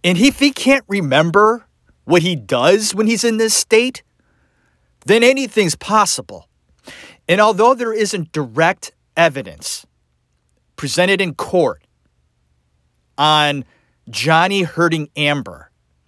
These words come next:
there have been reports of Amber having black eyes and cuts on her. So I don't wanna hear it, folks. Where there's smoke,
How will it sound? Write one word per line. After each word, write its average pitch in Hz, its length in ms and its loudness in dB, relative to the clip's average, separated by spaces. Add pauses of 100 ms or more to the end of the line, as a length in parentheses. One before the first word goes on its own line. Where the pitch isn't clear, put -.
(360)
there 170 140 2
have 190 100 2
been 214 180 0
reports - 840 -2 (480)
of 143 220 -2
Amber 190 380 2
having 143 380 0
black 139 420 0
eyes 170 680 0 (760)
and 139 480 -2
cuts - 380 -2
on 120 200 -4
her. 95 280 -16 (120)
So - 200 0
I 180 100 4
don't 233 160 -2
wanna 269 240 2
hear 226 300 -2
it, 170 140 -4
folks. - 540 -4 (300)
Where 196 140 4
there's 180 220 4
smoke, 226 640 0